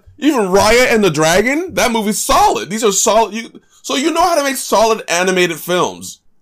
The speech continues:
This, I don't know, this one was just to make, just a mo-, movie to make a movie.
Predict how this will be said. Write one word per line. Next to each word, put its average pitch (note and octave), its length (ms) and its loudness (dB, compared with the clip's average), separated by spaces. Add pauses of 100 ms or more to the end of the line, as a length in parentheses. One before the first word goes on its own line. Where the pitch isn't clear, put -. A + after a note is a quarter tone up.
(160)
This, - 340 -6 (560)
I B3+ 100 0
don't B3 80 -2
know, G3+ 240 0
this A3+ 200 -6
one B3 100 -2
was G3+ 140 -2
just F#3+ 160 0
to F3+ 80 -2
make, D#3+ 280 -2
just D3 200 -12
a - 20 -14
mo-, D3 180 -6
movie C#3+ 240 -4
to B2+ 80 -6
make B2 200 -4
a A2 40 -6
movie. F2 440 -8